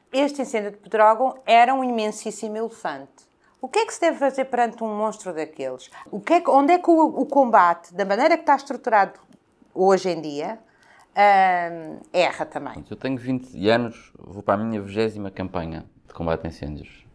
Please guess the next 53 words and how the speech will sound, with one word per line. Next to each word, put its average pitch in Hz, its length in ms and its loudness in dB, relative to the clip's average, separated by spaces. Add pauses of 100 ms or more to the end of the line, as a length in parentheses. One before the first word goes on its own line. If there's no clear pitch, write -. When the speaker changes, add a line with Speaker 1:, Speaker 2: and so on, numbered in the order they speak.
Speaker 2:
em 73 100 -12
Portugal. 67 440 -16 (880)
E 107 540 -8
não 117 100 -10
conheço 98 260 -10
os 82 60 -14
factos, 107 260 -4
como 101 120 -6
há 90 60 -6
pouco 87 260 -16
eu, 76 360 -12
eu 76 80 -14
referia, 98 640 -10
mas 82 460 -10
dado 101 320 -2
ao 95 80 -6
combustível 87 500 -12
que - 120 -16
ali 71 100 -10
está, 92 420 -8
a - 80 -20
partir 113 200 -6
do 135 40 -4
momento 120 240 -8
em 107 60 -8
que 98 80 -12
aquela, 107 460 -6 (180)
as 95 140 -8
ignições 107 520 -8
que 90 520 -14
começaram, 90 400 -2
não 82 80 -8
sei 90 120 -10
se - 80 -20
foram 87 220 -6
uma, 104 140 -4
se - 40 -12
foram 90 160 -8
duas, 92 160 -8
foram 90 200 -12
três, 90 160 -12
quatro, 95 340 -4
mas 90 140 -8
é 107 60 -4
importante 104 320 -12
ter, 101 260 -8 (180)
saber 104 260 -6
quantas 92 300 -12
foram 90 300 -10
para 92 100 -10
perceber, 92 480 -8 (540)
eh, 82 300 -2
o, 78 340 -10